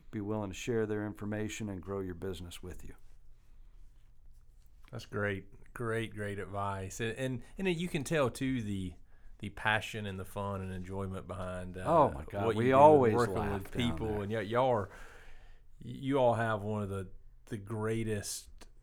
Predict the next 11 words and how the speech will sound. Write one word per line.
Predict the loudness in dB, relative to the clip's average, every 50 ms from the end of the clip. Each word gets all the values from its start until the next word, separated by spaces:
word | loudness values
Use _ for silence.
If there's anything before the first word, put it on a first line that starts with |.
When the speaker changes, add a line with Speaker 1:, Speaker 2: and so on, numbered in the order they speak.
| -16 -10 -8
Speaker 2:
environments | -8 -6 -2 -2 0 0 0 0 -2 -4 -6 -6 -8
of | -10 -10 -8
positivity | -4 -4 -2 -2 -4 -6 -6 -6 -6 -6 -6 -8 -8 -8 -8
and | -8 -8 -10 -10 -12 -12
fun | -14 -16 -12 -8 -4 -2 -2 0 0 0 -2 -2 -2 -4
and | -6 -8 -8 -8
just, | -8 -8 -8 -8 -10 -12 -16 -16 -16
uh, | -14 -14 -14 -14 -16 -16 -16 -14 -12 -10
success. | -8 -6 -6 -6 -6 -6 -4 -2 -2 0 0 -2 -2 -4 -6 -8
Anytime | -6 -4 -4 -4 -2 -2 -2 -2 -2
I | -4 -6